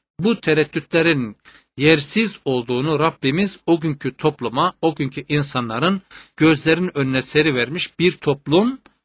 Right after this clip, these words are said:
Nuh peygamberimizin etrafında toplananlar, isyan edenler yok olup gitmiş, suda boğulmuşlar ama bir bakıyoruz ki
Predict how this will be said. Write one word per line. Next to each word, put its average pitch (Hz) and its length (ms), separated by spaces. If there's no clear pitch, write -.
Nuh 160 160
peygamberimizin 131 960
etrafında 135 680
toplananlar, 127 840
isyan 185 420
edenler 139 480
yok 156 220
olup 123 260
gitmiş, 135 340
suda 135 460
boğulmuşlar 123 640
ama 135 300
bir 165 200
bakıyoruz 151 500
ki 175 280